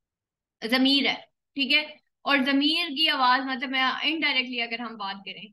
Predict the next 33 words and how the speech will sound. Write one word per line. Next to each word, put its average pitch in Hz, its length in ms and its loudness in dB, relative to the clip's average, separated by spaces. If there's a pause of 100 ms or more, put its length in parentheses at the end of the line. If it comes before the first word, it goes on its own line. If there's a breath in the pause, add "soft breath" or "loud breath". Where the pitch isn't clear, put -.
(120)
तो 294 120 -10
इसी 302 220 -6
को 320 100 -12
वो 320 60 -12
personal 269 420 -10
chai 233 280 -6
कहते 196 300 -10
थे। 208 120 -16
तो 269 160 -12
अब 285 340 -4
उसकी 311 220 -12
personal 277 420 -10
chai 254 300 -4
ने 269 120 -6
उसके 277 260 -12
खिलाफ 247 640 -4 (400)
काम 285 300 4
करना 269 340 0
शुरू 262 220 -8
कर 247 220 -4
दिया 254 240 0
और 269 140 0
Oconco 254 520 -6
से 277 160 -2
गलत 262 300 -2
फैसले 233 380 -4
करवाना 214 460 -6
शुरू 214 220 -14
कर 233 140 -6
दिए, 247 200 -8
जिसकी 254 300 -10
वजह 240 260 -4
से 277 320 -4